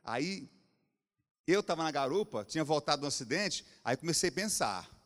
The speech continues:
Comecei a pensar, olhava assim, "Gente, se bater num carro desse, minha canela vai embora." Ó, a cabeça ruim. "Nossa, se bater num trem desse aqui, meu Deus." E, aí comecei, "Gente, minha família. E se eu bater aqui, eu ficar aleijado? E se eu morrer aqui, minha família, meus filhos?"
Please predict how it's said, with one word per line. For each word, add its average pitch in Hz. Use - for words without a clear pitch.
Comecei 123
a -
pensar, 139
olhava 151
assim, 151
"Gente, 139
se 139
bater 135
num 147
carro 135
desse, 135
minha 139
canela 139
vai 131
embora." 101
Ó, 113
a 131
cabeça 120
ruim. 98
"Nossa, 139
se -
bater 139
num 156
trem 151
desse 139
aqui, 147
meu 135
Deus." 131
E, 135
aí 127
comecei, 135
"Gente, 143
minha 147
família. 143
E 117
se 185
eu 190
bater 185
aqui, 165
eu 151
ficar 147
aleijado? 120
E 113
se -
eu 202
morrer 180
aqui, 143
minha 139
família, 131
meus 135
filhos?" 123